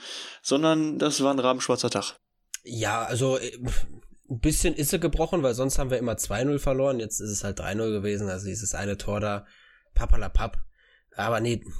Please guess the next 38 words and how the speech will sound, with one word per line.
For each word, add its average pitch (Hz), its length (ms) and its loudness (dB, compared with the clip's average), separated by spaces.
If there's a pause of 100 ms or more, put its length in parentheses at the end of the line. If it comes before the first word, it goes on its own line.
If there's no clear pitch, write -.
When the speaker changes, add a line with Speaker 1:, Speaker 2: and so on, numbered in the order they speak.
(100)
Speaker 2:
du 104 80 -2
hast 101 180 2
recht, 101 180 -4 (120)
es - 100 -14
war 98 380 -2 (280)
ein - 60 -10
rabenschwarzer 120 680 -2
Tag. 127 320 2
Ich - 80 -10
würde 123 120 -2
jetzt 117 120 -2
noch 110 80 -2
nicht 120 160 -2
mal 113 80 0
sagen, 110 400 -2 (1200)
äh, 110 160 -6 (400)
doch, 190 240 2
doch, - 240 -2
äh, 160 260 -2
mir 147 320 -2
fällt 202 220 2
nichts 170 160 0
ein. 175 160 2
Also 127 180 0
das - 180 0
war 151 120 4
wirklich 190 240 -2
ein, 170 260 -2
einfach - 420 -4 (220)
<laughs> - 260 0
dann 156 160 4
doch 196 160 4
sehr, 175 540 4
äh, - 360 -8
schlecht. - 440 0 (420)
Weißt 190 240 2
du, 208 140 -4
ich, - 300 -6